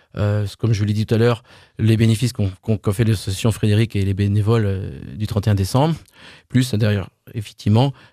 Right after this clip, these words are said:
il y aura aussi, euh, la location journalière à deux euros, où ce qu'effectivement, il y aura une rentrée financière. L'objectif, c'est pas non plus de,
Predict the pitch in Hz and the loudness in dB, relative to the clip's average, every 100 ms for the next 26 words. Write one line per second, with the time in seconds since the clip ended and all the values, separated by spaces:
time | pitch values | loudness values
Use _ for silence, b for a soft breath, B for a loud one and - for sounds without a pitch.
0 | - 104 98 95 - 127 107 101 98 - | -4 -2 0 -2 0 2 0 -4 -8 -14
1 | - 69 73 107 104 101 92 - 120 104 | -18 -16 -4 0 0 0 -2 0 0 0
2 | 98 98 95 104 131 123 98 B B - | -2 -4 -2 0 0 0 -4 B B -2
3 | 107 113 101 98 127 135 101 - 101 98 | 0 2 2 2 2 0 -4 -6 -8 -2
4 | 104 131 107 98 101 98 98 104 117 113 | 0 2 0 -2 -4 -2 -2 -2 -2 -2
5 | 104 101 - - b b b b b - | -2 -4 -10 -16 b b b b b 0
6 | 117 113 107 143 143 - 107 117 117 107 | 2 2 0 -2 -2 -4 -2 0 2 0
7 | - 120 123 110 98 | 0 -2 -2 -2 -2